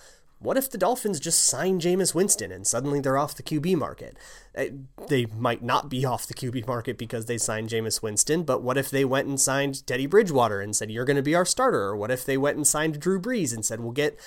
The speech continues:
try to get a quarterback next year"? There is a, a real chance that somebody on the quarterback market, you know, if, if,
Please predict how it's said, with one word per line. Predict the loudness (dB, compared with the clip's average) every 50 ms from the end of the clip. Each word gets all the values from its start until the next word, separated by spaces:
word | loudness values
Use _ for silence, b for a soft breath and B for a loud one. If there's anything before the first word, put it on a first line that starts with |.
| B B B B B -16 -6 0
try | 2 2 4
to | 4
get | 2 2
a | 0 0
quarterback | 0 0 2 2 4 4 4 2 4 4
next | 4 4 4 2 -2 -2
year"? | -2 -6 -8 -10 B B B B B B B _ -2
There | 2 4 6 6 6
is | 6 4 4 4 4 2 2
a, | 2 4 4
a | 4 4 2
real | 4 6 6 6
chance | 6 4 0 0 0 0 0 0
that | 2 2 2 2 2
somebody | 4 4 4 2 2 0 0 0 0
on | 0 0 0 0
the | 0
quarterback | 0 2 4 4 4 4 2 0 0 -2
market, | -2 -2 -2 2 2 2 2 2
you | 0 0
know, | 0 0
if, | 0 -2
if, | -2 -2 -2 -2 -4